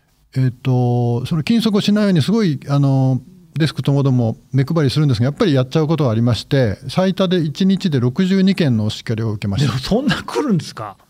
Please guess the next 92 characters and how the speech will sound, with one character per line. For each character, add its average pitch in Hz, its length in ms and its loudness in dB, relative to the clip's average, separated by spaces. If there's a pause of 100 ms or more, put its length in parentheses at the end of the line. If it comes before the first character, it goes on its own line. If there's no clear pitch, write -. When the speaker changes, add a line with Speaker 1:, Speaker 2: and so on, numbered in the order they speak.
Speaker 2:
え、 135 160 4
皆 196 180 4
さ 202 80 4
ん 143 100 0
本 214 280 0
当 220 120 0
に 196 100 2
怒 175 160 0
っ 180 60 0
て 147 100 -2
ら 131 60 2
っ - 20 0
し - 80 -4
ゃ 127 60 2
っ 98 40 -4
て、 117 340 -2 (180)
書 160 100 -2
き 202 140 -2
写 214 260 -2
し 233 160 -2
さ 196 140 -2
せ 214 160 -2
て 220 100 -2
お 214 160 2
い 196 80 0
て 208 140 0
文 175 180 2
字 202 140 0
数 - 140 -2
を 147 220 0 (120)
勝 147 160 -2
手 190 160 0
に 202 80 2
変 202 160 2
え 208 40 2
る 208 100 2
な 160 120 2
と。 95 240 -6 (600)
Speaker 1:
う - 20 -2
ん。 120 160 -2 (220)
Speaker 2:
す - 100 -20
っ - 140 -20
き 269 80 2
り 208 100 0
書 - 160 -6
き - 100 -6
た 269 140 2
い 262 40 2
ん 220 40 2
だ 131 80 2
と。 98 280 -6
Speaker 1:
は 117 260 -8
い。 95 100 -16
Speaker 2:
そ - 140 -2
れ 196 40 2
は 190 140 0
本 170 240 0
当 185 100 2
に、 175 200 0 (400)
あ 156 100 2
の、 156 260 2 (400)
男 156 220 2
性 165 140 2
の 160 100 2
方 156 260 2
も 147 300 2 (300)
い 151 80 0
ら 151 60 4
っ - 20 2
し - 100 -2
ゃ 156 60 4
れ 147 80 2
ば、 135 240 2
高 165 200 0
校 151 160 0
生 147 140 4
み 127 80 2
た 120 120 0
い - 20 2
な 113 80 2
人 - 100 -2
も 117 100 2
い 117 60 2
ら 123 60 2
っ - 20 0
し - 100 -2
ゃ 127 40 2
い 123 40 2
ま 131 120 2
し - 60 -4
た 107 100 -2
し。 123 340 -4